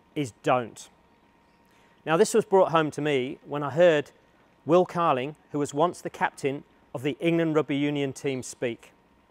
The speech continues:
And Will was telling a story about when England were playing Wales, and the coach of the England team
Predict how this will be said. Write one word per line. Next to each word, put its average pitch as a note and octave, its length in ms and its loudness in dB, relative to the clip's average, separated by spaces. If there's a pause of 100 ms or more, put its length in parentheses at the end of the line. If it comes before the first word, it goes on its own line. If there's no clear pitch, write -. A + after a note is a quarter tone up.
(360)
And D3 100 -6
Will G#3+ 140 6
was A3+ 140 0
telling F3+ 260 0
a C#3+ 40 -2
story D3 560 -2 (280)
about C#3 240 0
when D3 140 -2
England F3+ 460 0
were D#3+ 80 0
playing C3+ 360 -4
Wales, B2 540 -2 (520)
and D#3 120 -4
the - 60 -4
coach G3+ 320 2
of A3 80 -2
the F#3+ 100 2
England D#3 280 -2
team C3+ 420 -4